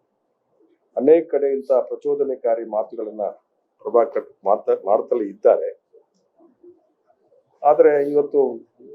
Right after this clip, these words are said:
ರಾಜ್ಯದಲ್ಲಿ ಕಾಂಗ್ರೆಸ್ ಸರ್ಕಾರ ಅಧಿಕಾರಕ್ಕೆ ಬಂದಿದೆ. ಒಂದು ರೀತಿಯಲ್ಲಿ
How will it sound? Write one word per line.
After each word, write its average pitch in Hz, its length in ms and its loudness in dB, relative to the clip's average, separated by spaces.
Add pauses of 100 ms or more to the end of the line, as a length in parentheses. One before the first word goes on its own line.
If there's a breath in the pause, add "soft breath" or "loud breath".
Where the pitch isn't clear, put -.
(140)
ರಾಜ್ಯದಲ್ಲಿ 139 540 2
ಕಾಂಗ್ರೆಸ್ 127 360 0
ಸರ್ಕಾರ 113 300 -4
ಅಧಿಕಾರಕ್ಕೆ - 540 -2
ಬಂದಿದೆ. - 220 -14 (3500)
ಒಂದು 170 200 6
ರೀತಿಯಲ್ಲಿ 180 600 2